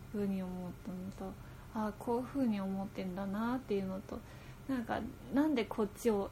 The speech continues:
Aを選んだのか、な-、なんでBを選んだのかとか、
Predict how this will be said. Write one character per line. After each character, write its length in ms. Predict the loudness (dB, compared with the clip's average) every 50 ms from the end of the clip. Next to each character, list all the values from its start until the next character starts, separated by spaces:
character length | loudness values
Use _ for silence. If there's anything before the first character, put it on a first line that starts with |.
| -4 2
A 260 | 4 6 6 6 6 4
を 120 | 4 2
選 260 | 2 2 2 2 2
ん 80 | 0 0
だ 80 | -2
の 140 | -2 -4 -4 -6
か、 260 | -6 -6 -6 -4 -4 -4 -2 0
な-、 120 | 0 0 0 -2 -8 -8 -2 2
な 140 | 2 4
ん 80 | 4 4
で 80 | 4 4
B 260 | 4 2 4 4 2
を 80 | 2
選 220 | 0 0 0 0 0
ん 80 | 0
だ 100 | -2 -2
の 120 | -2 -4 -4
か 200 | -4 -4 -4 -4
と 100 | -4 -6
か、 160 | -6 -6 -8